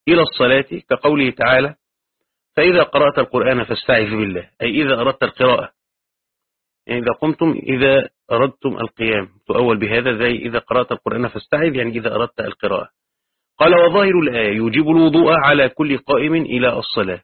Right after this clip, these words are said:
وإن لم يكن محدثا، والإجماع على خلافه، لأن المراد إذا قمتم إلى الصلاة وأنتم على غير طهر، بدليل أن النبي صلى الله عليه وسلم صلى الخمس صلوات بوضوء واحد يوم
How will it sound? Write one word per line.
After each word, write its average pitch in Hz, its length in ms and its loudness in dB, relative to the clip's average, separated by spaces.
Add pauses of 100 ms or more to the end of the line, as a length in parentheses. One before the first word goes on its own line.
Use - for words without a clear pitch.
وإن 120 240 -2
لم 110 140 -2
يكن 120 260 -4
محدثا، 104 440 -12 (680)
والإجماع 143 720 0
على 117 240 -4
خلافه، 107 520 -6 (880)
لأن 147 260 2
المراد 139 400 2
إذا 117 240 0
قمتم 156 340 -2
إلى 113 200 -2
الصلاة 131 360 0
وأنتم 131 400 -2
على 110 220 -2
غير 147 280 0
طهر، 143 280 -4 (560)
بدليل 131 420 2
أن 120 160 -4
النبي 117 420 -2
صلى 110 220 -6
الله 110 280 -4
عليه 104 200 0
وسلم 151 640 0
صلى 139 560 0
الخمس 120 360 -6
صلوات 113 540 -2 (580)
بوضوء 127 380 2
واحد 139 300 -4
يوم 117 480 -4